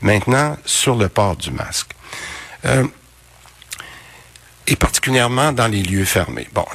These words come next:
les, les Québécois, je, je pense qu'on, on, on le voit. <laughs> Moi, je le vois ici avec les gens qui ont, qui ont chacun leur masque, mais on le voit sur la rue, on le voit dans les restaurants, on le voit dans les bars, on le voit partout. Les, les Québécois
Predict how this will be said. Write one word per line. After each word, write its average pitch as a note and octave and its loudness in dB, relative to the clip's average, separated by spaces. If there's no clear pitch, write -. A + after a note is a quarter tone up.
les, G2 -2
les G2+ 2
Québécois, B2+ 4
je, A#2+ -4
je D#2+ -2
pense G#2+ 2
qu'on, F2+ 0
on, F#2 2
on F2+ 2
le F#2+ 2
voit. G2 2
<laughs> - -16
Moi, G#2 0
je G2+ 0
le F#2+ -2
vois G2 2
ici A2 2
avec F#2+ 0
les G2 2
gens A#2 4
qui - -6
ont, F2+ 0
qui - 0
ont F2+ 2
chacun G#2+ 2
leur F2+ 0
masque, A2 2
mais A2 4
on A2+ 6
le G#2 2
voit B2 4
sur G2+ 0
la F2+ -2
rue, B2 2
on F2 0
le F#2 -4
voit G2 2
dans F#2 2
les F#2 0
restaurants, F#2+ 2
on G#2 2
le F#2 2
voit G2 4
dans F#2+ 4
les F#2+ 2
bars, G#2 2
on F#2 -2
le F#2 -2
voit G2+ 0
partout. B2+ 0
Les, B2+ 4
les A2+ 2
Québécois D3 2